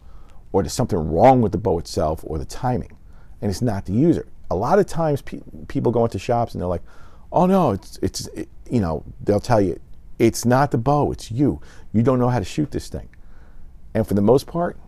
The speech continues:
a lot of times it is user error, but there is a percentage of instances where it actually has to do with the tune and how that bow is shooting. One of the rockers might be screwed up. Um, the limbs might be in the wrong order.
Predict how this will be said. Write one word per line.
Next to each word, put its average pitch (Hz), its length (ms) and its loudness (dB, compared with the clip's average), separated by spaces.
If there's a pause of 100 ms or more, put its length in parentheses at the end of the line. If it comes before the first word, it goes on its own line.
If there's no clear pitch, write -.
(200)
a - 80 -8
lot 90 220 2
of 120 80 2
times 135 380 -4
it 87 160 -2
is 98 260 0
user 95 480 0
error, 107 420 -2
but 71 220 -8
there 98 240 2
is 123 80 0
a 156 100 0 (220)
percentage 156 420 -2
of 165 200 -4 (180)
instances 120 600 -2
where 110 240 0
it 143 80 2
actually 147 300 0
has 143 180 -2
to 139 60 -6
do 117 120 0
with 123 140 -2
the 139 80 -10
tune 240 320 -4 (800)
and 98 140 -2
how 92 200 -6
that 117 180 -2
bow 98 200 2
is 117 240 -4
shooting. 202 420 -4 (760)
One 113 180 6
of 135 40 6
the 139 60 8
rockers 113 540 4
might 90 160 -2
be 80 80 -6
screwed 82 360 -4
up. 73 240 -6 (300)
Um, 67 420 -8 (520)
the 85 100 2
limbs 117 420 4
might 92 200 0
be 101 100 0
in 98 60 0
the 85 80 -2
wrong 98 300 2
order. 117 360 2